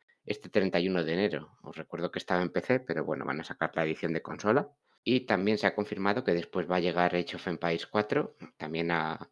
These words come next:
a las mismas consolas, Xbox Series y Xbox One.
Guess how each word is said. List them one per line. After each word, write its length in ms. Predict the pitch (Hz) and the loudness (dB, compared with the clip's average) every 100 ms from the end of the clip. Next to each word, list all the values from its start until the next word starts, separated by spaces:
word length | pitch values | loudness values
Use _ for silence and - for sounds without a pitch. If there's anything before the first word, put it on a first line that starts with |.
| - | -4
a 120 | 80 | -2
las 140 | 82 | -2
mismas 300 | 90 85 82 | -4 -2 -4
consolas, 480 | - 80 71 71 78 | -4 -6 -4 -8 -6
Xbox 580 | - - - - 156 - | -2 -2 -4 -6 -6 0
Series 420 | 120 131 139 139 90 | 2 4 2 2 -4
y 20 | |
Xbox 480 | - - - - - | -6 -12 -12 -12 -8
One. 200 | 73 78 | -8 -8